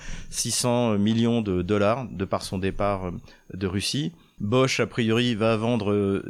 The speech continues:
ce qui lui reste d'actifs à une société turque, si on en croit la presse russe. Mais ça n'empêche pas Bruxelles de continuer à appliquer les ordres reçus de Washington, c'est-à-dire de mettre un,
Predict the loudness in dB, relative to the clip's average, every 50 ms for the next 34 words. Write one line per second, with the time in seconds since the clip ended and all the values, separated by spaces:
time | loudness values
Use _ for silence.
0 | -8 -8 -4 -2 -2 -2 -2 -2 -2 0 0 2 2 0 -2 -2 -2 -2 -2 -2
1 | 0 -2 -2 -2 -4 -8 -10 -8 -8 -8 -8 -12 -14 -6 _ 0 2 2 2 2
2 | 2 0 0 -2 -2 -2 -4 -2 -2 -2 -2 -2 -4 -6 -6 -6 -6 -6 -6 -6
3 | -8 -8 -6 -4 -4 -6 -4 -2 -4 -4 -4 -6 -14 -14 -16 -16 -18 -14 -6 -2
4 | -2 -2 -2 -2 -4 -4 -2 0 0 0 0 -2 -4 -8 -12 _ _ _ _ -12
5 | -4 0 0 0 2 2 0 0 0 0 0 -2 -2 -2 0 0 0 0 0 0
6 | 0 0 0 2 0 0 2 0 0 -2 -2 -2 -4 -2 -2 0 0 2 2 2
7 | 2 2 0 -2 -4 -6 -4 -2 0 0 0 2 2 0 0 0 -2 -2 -2 -2
8 | -2 -2 -2 -2 -2 0 0 0 0 -2 -4 -4 -2 -2 -2 -2 -4 -4 -2 -2
9 | 0 0 -2 -2 -6 -10 -20 -20 -16 -14 -6 -2 2 2 2 4 2 2 0 0
10 | -2 -2 0 2 2 0 -2 -4